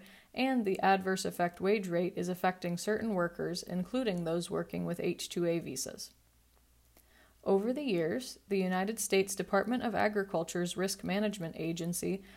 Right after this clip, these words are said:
has established a number of insurance programs that can help American farmers manage production and weather risks,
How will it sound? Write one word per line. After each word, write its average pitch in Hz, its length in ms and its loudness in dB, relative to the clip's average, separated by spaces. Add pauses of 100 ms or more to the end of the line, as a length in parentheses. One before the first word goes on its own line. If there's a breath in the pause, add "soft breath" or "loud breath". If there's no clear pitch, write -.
has 196 220 2
established 202 640 0
a - 60 -4
number 240 340 2
of 233 100 2
insurance 214 540 -2
programs 160 680 -2
that - 220 -2
can 180 140 -2
help 180 260 0
American 220 520 0
farmers 175 520 0
manage 175 420 -4
production 190 560 0
and 175 220 -2
weather 196 300 2
risks, 156 400 -2